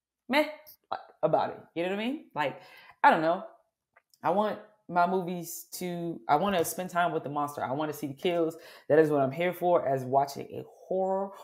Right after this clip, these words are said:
or a psychological thriller that crosses over to the horror genre, whatever. I wanna see that. So to wrap this all up, the movie is three stars. It wasn't terrible. It definitely had its moments,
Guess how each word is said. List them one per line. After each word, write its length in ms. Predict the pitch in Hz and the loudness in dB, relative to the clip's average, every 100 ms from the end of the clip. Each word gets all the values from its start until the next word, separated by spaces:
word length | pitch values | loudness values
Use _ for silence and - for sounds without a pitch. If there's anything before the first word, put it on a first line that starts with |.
| - | -12
or 120 | - 110 | -4 -4
a 40 | |
psychological 720 | - 160 170 165 160 - 135 - | 6 6 6 4 2 -2 -10 -2
thriller 380 | 196 208 208 185 | 0 4 4 2
that 200 | 127 - | -2 4
crosses 360 | 160 160 - | 4 4 2
over 240 | 165 180 185 | 0 2 -2
to 100 | 185 | -6
the 80 | |
horror 300 | 175 190 180 | -4 -2 -2
genre, 280 | 180 175 - | -4 -8 -8
whatever. 720 | 120 165 254 - 170 127 - - _ _ _ _ _ _ _ _ _ - | -4 -2 0 6 6 6 -4 -10 _ _ _ _ _ _ _ _ _ 4
I 140 | 151 | 6
wanna 200 | 160 143 | 6 0
see 140 | - | -4
that. 240 | 127 - - _ _ _ _ | -10 -10 -16 _ _ _ _
So 480 | - 151 143 143 143 - _ | 0 2 2 0 -4 -18 _
to 100 | - | -2
wrap 180 | 147 165 | 4 4
this 140 | 165 180 | 4 2
all 160 | 165 | 4
up, 260 | 165 160 - _ | 4 0 -6 _
the 80 | 139 | -8
movie 260 | 160 156 151 | -4 -2 -2
is 120 | 143 | -4
three 180 | 139 127 | -6 -6
stars. 440 | - 69 - - - - - | -6 -6 -8 -16 -20 -20 -2
It 40 | |
wasn't 280 | 139 202 208 | 2 2 2
terrible. 560 | 202 190 180 185 185 185 - | 2 2 2 2 0 -4 -10
It 220 | - - - | -4 -2 0
definitely 340 | - 196 180 | -2 -2 -6
had 180 | 170 165 | -2 0
its 140 | 160 | 0
moments, 460 | 151 156 156 143 | -4 -6 -4 -6